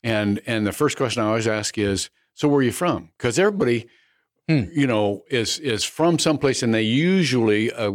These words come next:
Speaker 1: uh, acquaint that with some sort of nostalgia and so on and so forth. And then I'll say, "What was it like there?" And, and, and they'll spin these stories of what they, what they were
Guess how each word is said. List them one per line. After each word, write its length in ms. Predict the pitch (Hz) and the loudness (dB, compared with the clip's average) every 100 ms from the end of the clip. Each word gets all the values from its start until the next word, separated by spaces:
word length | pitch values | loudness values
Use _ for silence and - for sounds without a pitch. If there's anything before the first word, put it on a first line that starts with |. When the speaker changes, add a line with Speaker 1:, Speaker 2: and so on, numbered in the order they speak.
| - | -4
Speaker 1:
uh, 120 | 104 - _ | -8 -10 _
acquaint 400 | 110 - 139 120 135 | -12 -6 -2 0 0
that 140 | 113 | -2
with 120 | 104 | -4
some 220 | - 151 135 | 0 0 0
sort 260 | 127 110 | 0 0
of 80 | 92 | 0
nostalgia 600 | 95 - 107 107 98 104 | -2 -2 0 0 2 0
and 100 | 92 | 0
so 100 | 107 | -2
on 20 | 104 | -2
and 60 | |
so 120 | 113 | -2
forth. 300 | 98 107 98 - - - - | 0 0 -2 -6 -20 -14 -2
And 100 | 127 | 0
then 120 | 123 | 2
I'll 120 | 120 | 0
say, 260 | - 135 117 | 0 0 2
"What 260 | 113 190 185 | 2 2 2
was 140 | 185 | -2
it 80 | - | 0
like 260 | 135 151 - | 0 -4 -6
there?" 300 | 90 - - _ _ - - | -8 -8 -18 _ _ -20 -10
And, 300 | 131 131 135 - | -4 0 -2 -2
and, 320 | 139 131 127 139 | -2 0 0 0
and 260 | 139 131 123 | -2 -2 2
they'll 320 | 135 127 135 _ | 2 2 -4 _
spin 400 | - - 196 220 | -12 -2 0 2
these 200 | 185 117 | 2 2
stories 680 | - - 165 202 131 - - | 0 0 0 0 -2 -4 -4
of 140 | 113 98 | -4 -2
what 180 | 143 147 | -2 2
they, 180 | 135 | 0
what 300 | 113 113 147 | 0 -2 -2
they 100 | 139 | 0
were 180 | 113 101 | 0 0